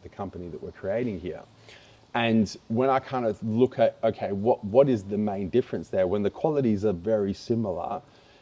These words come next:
I think the main difference when I've got my boss hat on versus when I've got my friend hat on is when I'm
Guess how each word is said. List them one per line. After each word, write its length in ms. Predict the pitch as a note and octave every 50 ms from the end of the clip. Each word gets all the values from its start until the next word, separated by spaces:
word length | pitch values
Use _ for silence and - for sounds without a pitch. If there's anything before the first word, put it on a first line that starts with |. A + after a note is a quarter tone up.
| - - -
I 80 | A#2 A2
think 440 | - - - D3+ D#3 D#3 - A#2+
the 80 | A#2+ B2
main 480 | A#2 G#2+ G#2+ A2+ A2+ B2 B2 B2 A#2 G#2
difference 760 | A2+ G#2+ - - - A2 G2+ G2 F#2 - - - - - - _ _ _ _ _ _ _ _ -
when 140 | - G#2 G#2
I've 140 | G2+ G2 F#2
got 140 | A2 - -
my 120 | F#2 F2+
boss 260 | F2 - C#3+ C#3+ -
hat 180 | - A2+ G2+ F#2+
on 280 | F2 F#2 F#2 G2 G2 - - G2+
versus 280 | G#2 G2 - - F2+
when 140 | F#2 G2 F2
I've 100 | E2+ F2+
got 120 | F#2 - -
my 100 | F2 -
friend 280 | - - C3 B2+ C3 A#2+
hat 180 | - G#2 F#2+
on 300 | F#2 F2 F2 E2+ F2+ G2+ - - - - _ _ _ -
is 680 | A2+ A2 G#2+ G#2 G#2 G#2 G2+ G2 F#2 - - - - - - - - - _ - -
when 280 | G#2 G2+ A2 B2+ C3+ C#3
I'm 300 | B2+ B2 A#2+ A2 G2+